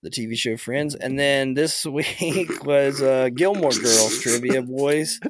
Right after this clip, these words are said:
And, uh, you can judge me all you want, but in college, I watched that with my wife, and, you know, it's, I mean,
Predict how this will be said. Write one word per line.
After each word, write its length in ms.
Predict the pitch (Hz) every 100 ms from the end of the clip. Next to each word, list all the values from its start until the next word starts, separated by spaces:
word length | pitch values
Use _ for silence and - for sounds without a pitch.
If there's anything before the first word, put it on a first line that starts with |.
| - - - - - - - - -
And, 340 | 143 151 151 151
uh, 280 | 147 143 143
you 160 | 165
can 220 | 214 226 160
judge 340 | 143 175 196
me 140 | 202
all 160 | 175 170
you 160 | 147 135
want, 480 | 139 151 127 -
but 280 | 131 127 -
in 180 | 143 147
college, 800 | 143 165 170 170 170 165 - - - 85 -
I 140 | 135
watched 400 | 131 143 143 -
that 200 | 143 135
with 140 | 131 127
my 140 | 127
wife, 540 | 120 127 127 131 131
and, 340 | 127 123 120 117 _ 113 113
you 160 | 117 113
know, 180 | 98 113 - _
it's, 400 | 113 113 - - - -
I 80 | 117
mean, 280 | 120 120